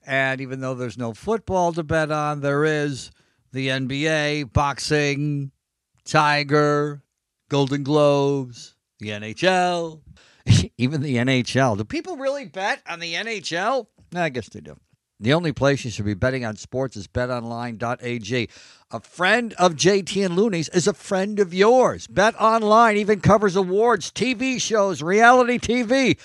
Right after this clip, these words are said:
Really cool props. You gotta check 'em out. They got hundreds of 'em. And the best part is they're open twenty-four hours a day, seven days a week.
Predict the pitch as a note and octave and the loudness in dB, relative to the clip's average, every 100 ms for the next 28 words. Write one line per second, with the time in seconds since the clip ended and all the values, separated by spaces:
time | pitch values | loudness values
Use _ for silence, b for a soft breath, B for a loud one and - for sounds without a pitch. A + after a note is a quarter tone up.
0 | B - G#3 D#4 C#4 G3+ - A#3+ C4 F#3+ | B 0 8 8 8 4 0 0 2 -2
1 | - G3+ F3+ - D3 F3+ D3 - D#3+ - | 0 2 2 -2 -6 -4 -6 -2 -2 -2
2 | C3+ C3+ - B B - C#3 - F#3 A3 | -2 -2 -2 B B -10 -10 -4 2 2
3 | E3 C#3 A2 F#2+ A#2+ B B B B2 C3 | 2 -4 -4 -6 -8 B B B -10 -10
4 | C3 A3+ C4 - - F3 D3+ C#3+ C#3+ C3 | -2 0 0 -4 -6 -4 0 0 0 -2
5 | - _ _ _ _ _ _ _ B2+ C#3 | -10 _ _ _ _ _ _ _ -4 0
6 | C#3+ C#3 C3 - C#3+ D#3 E3+ D#3 C3 B2+ | 0 -2 -6 -6 -4 -4 -4 -6 -4 -4
7 | B2+ C3+ A#2+ A2+ G#2 G2+ G2 - _ _ | -6 -8 -4 -2 0 -2 -6 -12 _ _
8 | _ _ - - B2+ A2+ A2 G2+ F2+ F#2 | _ _ -14 -6 -2 -2 -2 -4 -4 -4
9 | D#2+ G2 D#2 B1 _ - | -4 -6 -8 -14 _ -20